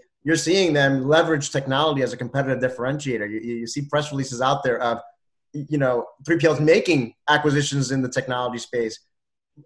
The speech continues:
investing literally billions of dollars in technology because that is becoming a key, you know, differentiator for them. And then on the shipper side, you know, they're competing on customer experience, and they recognize that logistics and, and especially transportation is a key component of,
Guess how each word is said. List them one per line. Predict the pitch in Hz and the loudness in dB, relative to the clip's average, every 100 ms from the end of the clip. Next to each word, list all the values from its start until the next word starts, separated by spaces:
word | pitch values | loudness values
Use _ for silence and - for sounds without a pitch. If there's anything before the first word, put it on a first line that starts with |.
| - | 0
investing | 160 156 170 165 147 | 4 4 4 2 2
literally | 170 175 156 151 | 4 6 6 4
billions | 139 143 160 165 156 139 | 2 4 4 4 2 0
of | 135 | 2
dollars | 139 175 151 107 101 - - | 2 4 4 0 -4 -14 -6
in | 143 | -4
technology | 139 127 135 127 120 120 | -2 -4 -4 -4 -4 -8
because | 123 123 117 | -10 -8 -4
that | 139 | -2
is | 139 | -2
becoming | 131 - 135 127 | -6 -6 -6 -4
a | 120 | -6
key, | - 139 131 _ _ _ - | -4 -4 -4 _ _ _ -4
you | 143 | -2
know, | |
differentiator | - 135 - 139 139 123 - _ 131 127 123 | -2 -4 -4 -4 -4 -6 -8 _ -6 -4 -4
for | 175 180 | -2 0
them. | 131 - _ _ - | -2 -4 _ _ 0
And | |
then | 180 | 2
on | 175 | 2
the | 147 | 0
shipper | 208 208 | -2 -4
side, | 147 143 139 147 - _ _ _ | -2 0 0 -2 -10 _ _ _
you | 160 | 2
know, | 156 151 | 4 4
they're | 143 | 2
competing | 143 139 170 165 | -2 -2 0 0
on | 143 | 0
customer | 160 151 147 | 0 -2 -2
experience, | 131 - 180 180 120 131 - _ _ | -2 -2 0 2 0 -4 -8 _ _
and | 139 | -2
they | 143 | 0
recognize | 135 160 156 135 123 127 131 120 | 2 2 0 0 0 0 -2 0
that | 127 123 - _ | 0 0 -4 _
logistics | 131 135 185 180 151 143 | -4 0 0 2 -2 -2
and, | 135 123 - | -4 -4 -8
and | 120 117 | -8 -6
especially | 110 - 214 - 143 | -8 -2 -2 0 -4
transportation | 139 123 123 - 127 - 131 | -4 -6 -8 -6 -6 -6 -8
is | 123 | -8
a | 123 | -10
key | - 165 | -10 -10
component | 156 131 139 147 120 | -6 -6 -4 -4 -2
of, | 117 | -4